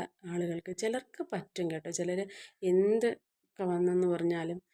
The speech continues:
നേടിയെടുക്കാൻ വേണ്ടിയിട്ട് ശ്രമിക്കും. പക്ഷേ എല്ലാവരുടെയും വീട്ടിലെ സാഹചര്യങ്ങളും സിറ്റുവേഷൻസും അങ്ങനെ ആയിരിക്കില്ല.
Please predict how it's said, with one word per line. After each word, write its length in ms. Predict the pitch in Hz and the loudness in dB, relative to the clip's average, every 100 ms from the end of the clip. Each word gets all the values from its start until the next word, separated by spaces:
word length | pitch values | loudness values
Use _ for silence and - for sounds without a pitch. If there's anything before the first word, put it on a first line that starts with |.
| _ _ - | _ _ -4
നേടിയെടുക്കാൻ 640 | 185 175 175 160 - 170 165 | 0 2 2 -2 -6 -6 -4
വേണ്ടിയിട്ട് 420 | 165 160 160 170 - - | -4 -6 -6 -8 -10 -12
ശ്രമിക്കും. 560 | - 170 156 151 - _ | -8 -4 -4 -6 -14 _
പക്ഷേ 260 | _ 190 196 | _ -10 -4
എല്ലാവരുടെയും 560 | 180 175 185 185 208 214 | 0 2 0 0 0 2
വീട്ടിലെ 320 | 202 202 190 | 2 0 -4
സാഹചര്യങ്ങളും 640 | 185 180 180 180 185 180 | -2 -2 -2 0 0 0
സിറ്റുവേഷൻസും 640 | 175 175 170 175 180 180 180 | -2 -2 -4 0 -2 -2 -2
അങ്ങനെ 280 | 170 175 175 | 0 0 0
ആയിരിക്കില്ല. 520 | 160 165 175 - 156 | -2 -4 -4 -6 -10